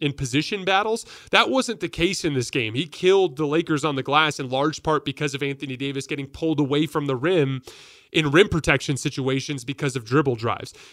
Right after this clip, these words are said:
And then the second part of it is in pick and roll, and it's about fighting over the top of screens with physicality, once again, so guys can't get completely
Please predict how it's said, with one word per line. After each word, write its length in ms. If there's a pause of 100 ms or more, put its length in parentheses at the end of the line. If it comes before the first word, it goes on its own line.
And 100
then 80
the 60
second 320
part 220
of 100
it 80
is 140
in 100
pick 240
and 160
roll, 240
and 100
it's 140
about 320
fighting 540
over 180
the 80
top 260
of 60
screens 400
with 220
physicality, 680
once 360
again, 280
so 140
guys 300
can't 280
get 220
completely 880